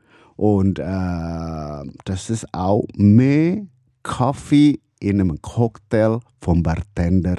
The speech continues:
zubereitet wird. Meist ist es einfach fehlt die Interesse und auch Know-how zum Kaffee überhaupt machen.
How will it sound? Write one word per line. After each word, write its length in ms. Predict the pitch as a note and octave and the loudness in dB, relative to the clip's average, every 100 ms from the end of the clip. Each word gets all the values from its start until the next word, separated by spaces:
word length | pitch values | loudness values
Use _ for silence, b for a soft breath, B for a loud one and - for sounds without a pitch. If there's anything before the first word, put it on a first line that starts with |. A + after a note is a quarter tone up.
| - | -8
zubereitet 1000 | - F2 D2+ D#2+ D#2 D2 F#2+ - - - | -6 -6 -4 -10 -10 -10 -12 -12 -14 -18
wird. 240 | - - _ b b b b b b b b b | -20 -20 _ b b b b b b b b b
Meist 380 | - E2+ F#2+ - | -2 0 0 -2
ist 120 | F#2 | -6
es 100 | F#2 | -8
einfach 280 | - E2+ - | -6 -6 -6
fehlt 540 | - D2+ D#2 F#2+ G#2 - _ _ | -10 -10 -4 -4 -6 -14 _ _
die 240 | - E2 - _ | -8 -8 -8 _
Interesse 920 | - D#2 D#2 D#2 D#2 E2 G2 - F#2+ C#2 - | -10 -8 -6 -8 -8 -8 -8 -4 -4 -4 -6
und 240 | - F2+ - | -2 -2 -2
auch 220 | D#2+ D#2+ | -6 -8
Know-how 800 | D#2+ E2+ F2+ G2+ G#2+ F#2+ F2 G#2 - | -2 0 2 2 0 -2 -2 -4 -8
zum 200 | - D2+ | -8 -8
Kaffee 380 | - E2+ D#2+ - | -8 -10 -8 -6
überhaupt 360 | C2+ D2 D2 - | -6 -8 -10 -8
machen. 300 | D2+ - | -10 -10